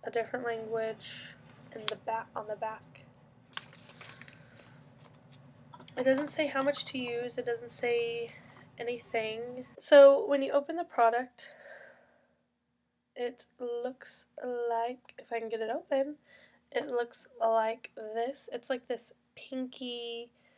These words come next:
sort of color that you can see through the container.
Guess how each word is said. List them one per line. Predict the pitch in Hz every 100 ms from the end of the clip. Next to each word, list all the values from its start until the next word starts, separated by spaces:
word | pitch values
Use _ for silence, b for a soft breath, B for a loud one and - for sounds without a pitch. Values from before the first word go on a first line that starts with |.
| b b b -
sort | 240
of | 233
color | - 254 240
that | 226
you | 233 220
can | 214
see | - 220
through | 214 - 220 220
the | 220
container. | 214 214 196 - 220 220 220 247